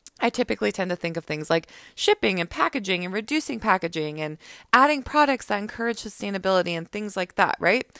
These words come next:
And so being a mostly online business, I was really interested to see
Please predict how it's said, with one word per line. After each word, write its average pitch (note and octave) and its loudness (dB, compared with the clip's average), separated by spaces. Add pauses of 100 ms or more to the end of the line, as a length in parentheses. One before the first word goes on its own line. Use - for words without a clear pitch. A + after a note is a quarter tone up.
(460)
And G#3+ -2
so G3 4 (140)
being G#3 -2
a E3 4 (140)
mostly G3 2
online F#3 0
business, G#3+ -2 (400)
I G#3 8
was G3+ -4 (340)
really G3 -4
interested D#4 -2
to A#3 -6
see G#3+ -2